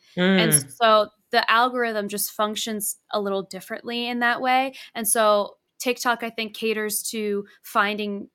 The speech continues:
Speaker 1: um, new information about interests that you, you have. And Instagram is taking the interests that you've proven that you have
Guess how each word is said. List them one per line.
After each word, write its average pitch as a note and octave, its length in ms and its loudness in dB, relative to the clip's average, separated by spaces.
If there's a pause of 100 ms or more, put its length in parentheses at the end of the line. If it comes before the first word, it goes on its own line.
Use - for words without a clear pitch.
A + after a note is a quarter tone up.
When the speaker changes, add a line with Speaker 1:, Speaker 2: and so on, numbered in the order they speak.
(340)
Speaker 1:
um, G3 440 -4
new B3 240 0
information A3+ 500 -6
about G#3 280 -2
interests - 640 -6
that G#3 240 -4
you, F#3+ 340 -6 (320)
you G#3 160 -8
have. A3 640 2 (400)
And G#3 520 0 (100)
Instagram G#3 840 0
is G3+ 340 -4
taking A#3+ 360 -6
the - 120 -8
interests A3+ 440 -4
that G#3 200 -4
you've G#3 240 -8
proven C4+ 320 -2
that A#3+ 160 -2
you A3+ 120 -6
have G3+ 440 0